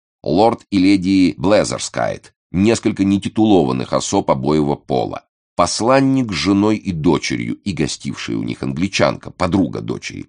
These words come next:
девушка лет двадцати двух по имени Порция Лэнгем, в которую я влюбился с первого взгляда. И если верить моим ещё не нуждающимся в очках глазам,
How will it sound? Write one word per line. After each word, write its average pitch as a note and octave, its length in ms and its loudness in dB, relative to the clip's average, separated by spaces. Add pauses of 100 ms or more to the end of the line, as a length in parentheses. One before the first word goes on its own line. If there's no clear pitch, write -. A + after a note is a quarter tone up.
девушка D2+ 380 -2
лет C#2+ 240 -2
двадцати C#2 400 -4
двух A2 280 -2
по C2 100 -6
имени E2 500 0 (180)
Порция D2+ 540 0
Лэнгем, C#2 640 0 (200)
в - 100 -20
которую C2 420 -6
я B1 140 -2
влюбился C#2 460 -2
с - 100 -8
первого C#2+ 420 -4
взгляда. A1 460 -8 (280)
И C2+ 80 -2
если B1+ 260 -2
верить C2 320 -2
моим A#1 280 -4
ещё A1+ 240 -8
не A#1 100 -6
нуждающимся A#1 720 -6
в G1+ 60 -6
очках G#1+ 380 -8
глазам, C2 560 -2